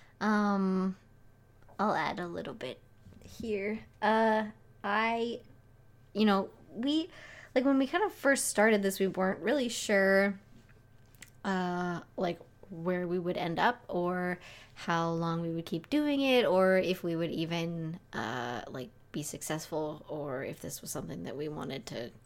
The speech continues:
you know, to pursue. Um, but we've gotten, like, I find, like, we've gotten a lot of support and, um,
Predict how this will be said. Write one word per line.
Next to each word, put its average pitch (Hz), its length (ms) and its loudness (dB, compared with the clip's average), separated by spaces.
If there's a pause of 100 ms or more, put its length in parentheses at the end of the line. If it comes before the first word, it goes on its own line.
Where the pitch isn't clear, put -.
(760)
you 170 80 -4
know, 151 180 -8 (760)
to 214 140 0
pursue. 220 720 2
Um, 175 540 2 (400)
but 202 260 8 (840)
we've 240 160 0
gotten, 285 640 2 (100)
like, 170 340 0 (180)
I 190 60 -4
find, 247 240 2 (180)
like, 185 140 -2
we've 220 160 2
gotten 233 200 4
a 202 60 4
lot 175 220 4
of 170 80 -2
support - 440 -6 (140)
and, 165 540 -4 (880)
um, 165 640 0